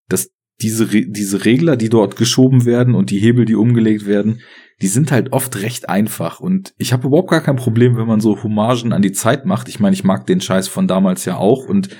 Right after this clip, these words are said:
wenn's gut gemacht ist, triggert das halt auch irgendwie so coole Erinnerungen an die Zeit damals. Aber ich finde halt, dass Filme dann,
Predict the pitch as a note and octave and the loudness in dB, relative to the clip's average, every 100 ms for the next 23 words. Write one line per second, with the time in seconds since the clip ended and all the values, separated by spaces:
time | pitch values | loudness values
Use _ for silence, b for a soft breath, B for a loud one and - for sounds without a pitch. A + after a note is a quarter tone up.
0 | B B B B G2+ G2+ B2+ B2+ B2+ G#2 | B B B B 0 0 0 0 2 2
1 | A#2+ - B2+ B2+ - A2+ B2+ B2 - G2+ | 2 0 -2 0 -2 0 0 0 0 -2
2 | - G2+ - G#2+ G2+ G2+ G2 G2 F#2+ F#2+ | 0 -2 0 -2 -2 -4 -4 -2 -2 0
3 | C3 B2 G#2 F#2+ B2 B2 F#2+ F2+ F2+ F2 | 4 4 6 4 4 4 2 0 -2 -2
4 | F2 - F#2 F2+ E2+ F2 F2+ G2 B2+ - | -4 -4 -6 -6 -6 -4 -2 -2 -4 -8
5 | B B B B F2+ - - C#3+ B2 A#2+ | B B B B -4 -2 0 0 0 0
6 | G2+ F#2+ - - B2 B2 G#2+ G#2+ G#2 | -2 -4 -4 2 4 6 4 2 2